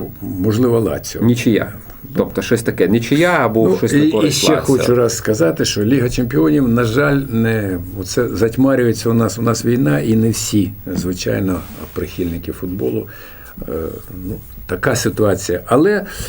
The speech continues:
Speaker 1: якщо стежити за провідними клубами, топ-клубами, то, звичайно,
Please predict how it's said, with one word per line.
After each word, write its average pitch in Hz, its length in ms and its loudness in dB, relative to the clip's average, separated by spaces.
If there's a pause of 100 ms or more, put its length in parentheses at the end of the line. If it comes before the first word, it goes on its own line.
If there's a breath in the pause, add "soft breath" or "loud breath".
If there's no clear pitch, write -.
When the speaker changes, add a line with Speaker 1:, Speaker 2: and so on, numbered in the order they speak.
(120 loud breath)
Speaker 1:
якщо 139 320 2
стежити 156 500 2
за 139 340 4 (240)
провідними 127 520 2
клубами, 120 460 2
топ-клубами, 113 760 0
то, 151 280 2
звичайно, 117 720 0